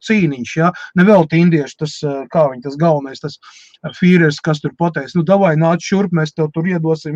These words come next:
visu, jo tas ir darbs cits, bet tā pašā laikā, no otras puses vietējie tie barīgas, ja, nu, kas ir vietējie provideri, ja mēs runājam par internetu, viņi saprot, viņi reāli apzinās situāciju. Ja viņš ienāk iekšā, viņi zaudē visu, viņi zaudē kontroli par to, viņiem biznesa ir cauri.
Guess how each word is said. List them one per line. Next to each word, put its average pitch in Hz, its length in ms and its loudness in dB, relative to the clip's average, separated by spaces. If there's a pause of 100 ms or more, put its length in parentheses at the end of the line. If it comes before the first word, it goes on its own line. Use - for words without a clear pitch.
visu, - 160 -12 (240)
jo 170 80 0
tas 185 240 2
ir 160 80 -2
darbs 175 320 2
cits, 196 240 -6
bet 170 160 -2
tā 175 80 0
pašā 180 320 -4
laikā, 180 380 -4 (260)
no 175 80 2
otras 180 240 -2
puses 160 240 -4
vietējie 160 560 -2
tie 151 80 -2
barīgas, 175 480 -2
ja, 151 160 -2
nu, 165 80 -4
kas 156 240 -12
ir - 80 -20 (160)
vietējie 160 400 -2
provideri, 151 480 0
ja 156 80 -2
mēs 156 160 -6
runājam 151 240 -4
par 156 80 -4
internetu, 165 460 -8 (340)
viņi 214 240 6
saprot, 208 480 2
viņi 196 240 4
reāli 180 320 4
apzinās 160 400 -2
situāciju. 151 560 -6
Ja 196 80 0
viņš 226 240 2
ienāk 185 320 -2
iekšā, 151 320 -6
viņi 180 240 -2
zaudē 147 300 -4 (180)
visu, 214 300 -2 (180)
viņi 180 160 0
zaudē 147 240 -2
kontroli 170 400 -4
par - 160 -20
to, 147 80 -8
viņiem 160 320 -4
biznesa 151 400 -12
ir - 80 -20
cauri. 143 320 -14